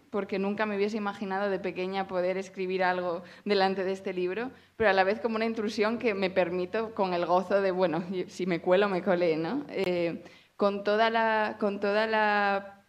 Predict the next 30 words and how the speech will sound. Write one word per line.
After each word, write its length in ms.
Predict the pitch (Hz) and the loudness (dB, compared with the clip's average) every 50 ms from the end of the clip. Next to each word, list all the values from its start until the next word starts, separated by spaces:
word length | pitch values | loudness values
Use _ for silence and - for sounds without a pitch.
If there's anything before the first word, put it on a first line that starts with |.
| _ _ _ | _ _ _
humildad 540 | - 220 226 226 220 214 208 196 196 208 220 | 0 2 4 4 4 2 2 2 2 2 2
de 140 | 220 220 214 | 0 -2 -2
ser 180 | - 214 202 | -4 -4 -4
simplemente 600 | 208 220 202 202 208 202 196 202 196 202 202 214 | -4 -4 -4 -2 -2 -4 -4 -4 -4 -4 -4 -4
una 200 | 208 202 190 190 | -2 -2 -2 -2
lectora 480 | 185 185 185 185 - - 190 185 196 196 | -2 -4 -6 -6 -4 -2 -2 0 0 0
lesbiana 540 | 185 175 180 180 180 185 180 170 160 160 151 | -2 -2 -4 -2 -2 0 0 0 0 -2 -2
de 60 | 160 | -4
este 240 | 170 160 - 175 165 | -6 -8 -8 -10 -8
libro. 360 | 156 151 156 147 - 190 190 196 _ _ - - _ _ _ _ _ _ | -8 -8 -8 -8 -8 -10 -12 -14 _ _ -20 -20 _ _ _ _ _ _
Y 140 | - 220 208 | -6 -6 -4
creo 340 | - 240 214 220 226 240 240 | 0 0 2 2 2 0 0
que 160 | 240 254 240 | -2 -4 -4
sí 280 | 240 - 269 254 254 | -4 -6 -6 -6 -6
que 400 | 254 - 247 240 233 233 233 - | -4 -4 -2 -2 -2 -2 -2 -4
este 200 | 226 226 226 240 | -4 -4 -6 -6
libro 220 | 233 247 247 240 233 | -6 -6 -4 -4 -4
está 200 | 226 233 233 233 | -4 -4 -4 -2
muy 200 | 233 233 240 233 | -2 -2 -2 -2
compuesto 520 | 233 226 226 220 220 220 226 233 226 247 | -4 -4 -4 -4 -2 -2 -4 -4 -4 -6
a 80 | 247 233 | -6 -4
través 400 | 233 220 208 190 190 196 202 208 | -2 -2 0 0 0 -2 -2 -2
de 140 | 214 220 208 | -2 -2 0
deseos 800 | 202 196 190 - 208 196 196 202 208 214 214 - - - _ _ _ _ _ _ _ - | -2 -4 -6 -6 -6 -6 -4 -6 -6 -8 -10 -12 -18 -20 _ _ _ _ _ _ _ -8
intergeneracionales, 1400 | 220 208 208 208 202 208 208 214 202 196 185 180 190 190 214 196 196 202 208 214 214 214 202 208 240 269 247 | -6 -4 -2 -4 -4 -4 -6 -8 -6 -4 -4 -4 -4 -4 -4 -4 -4 -2 -2 -2 -2 -4 -4 -6 -6 -6 -6
¿no? 240 | 226 214 220 269 311 - - - _ _ _ - | -6 -4 -4 -6 -8 -10 -14 -20 _ _ _ -10
Y 120 | - 220 | -8 -4
creo 200 | - 220 214 226 | -2 0 0 0
que 120 | 226 269 240 | -2 -2 -2
pasando 840 | - 214 202 208 - 220 214 226 233 233 240 233 233 233 - - | -2 -2 -2 -4 -4 -4 -2 -2 0 0 0 0 -2 -4 -10 -18